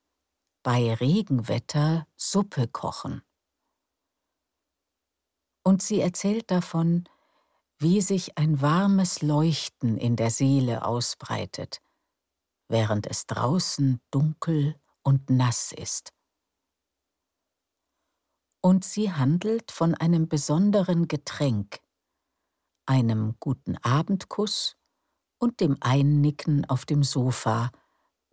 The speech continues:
während in der Küche das Essen auf dem Herd steht.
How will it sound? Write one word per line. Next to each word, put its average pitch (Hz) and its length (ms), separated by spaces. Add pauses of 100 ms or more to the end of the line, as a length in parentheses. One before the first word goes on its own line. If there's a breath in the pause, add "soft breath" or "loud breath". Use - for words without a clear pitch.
(100)
während 110 360
in 110 160
der 101 140
Küche 139 600 (220)
das - 280
Essen - 580
auf 110 240
dem 117 180
Herd 107 380
steht. - 480